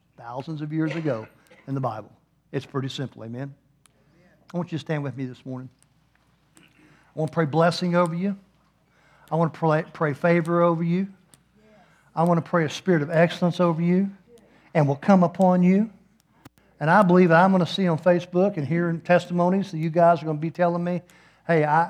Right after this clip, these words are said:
I, I had above and beyond moment the other day." And you don't have to tell me what it was. That's fine. That's cool. But just, you're gonna operate in it. You're gonna start looking. Here's the thing. Start looking. How do, how do I go above and beyond in my job? You know how.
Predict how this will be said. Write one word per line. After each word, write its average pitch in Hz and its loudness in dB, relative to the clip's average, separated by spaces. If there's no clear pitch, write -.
I, 156 -4
I - -12
had 180 4
above 165 6
and 175 0
beyond 175 2
moment 160 0
the 135 -6
other 120 -8
day." 113 -6
And 233 2
you 349 2
don't 277 2
have - -2
to - -12
tell 160 0
me 139 -2
what 135 -2
it 131 -4
was. 160 4
That's 202 -2
fine. 180 -6
That's 180 -14
cool. 180 -8
But 123 -14
just, - -10
you're 170 -6
gonna 190 -2
operate 170 2
in 120 -6
it. 135 -8
You're 160 -2
gonna 226 4
start 214 4
looking. 190 4
Here's 269 4
the 247 4
thing. 180 2
Start 233 2
looking. 208 4
How - -4
do, 254 4
how 226 4
do 269 8
I 214 10
go 180 8
above 147 4
and 147 -6
beyond 135 -4
in 123 -10
my 123 -4
job? 120 -6
You 226 10
know 247 12
how. 160 6